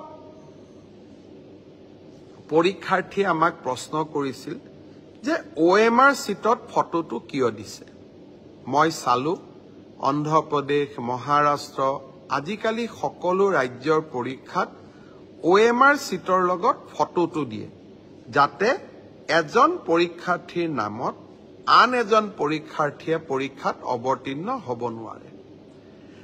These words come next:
আজি মই সেৱাৰ বিষয়াসকলৰ লগত কথা পাতিছিলো। তৃতীয় শ্ৰেণীৰ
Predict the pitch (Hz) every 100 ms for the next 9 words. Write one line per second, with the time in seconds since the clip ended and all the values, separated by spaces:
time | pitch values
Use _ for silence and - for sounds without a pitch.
0 | - - 165 180 262 277 285 - 165 147
1 | 180 196 143 131 156 151 156 143 - 147
2 | 143 151 185 - - 135 - 127 117 -
3 | 107 - 107 - - - - - - -
4 | - - - - - - - 175 214 220
5 | 220 220 208 214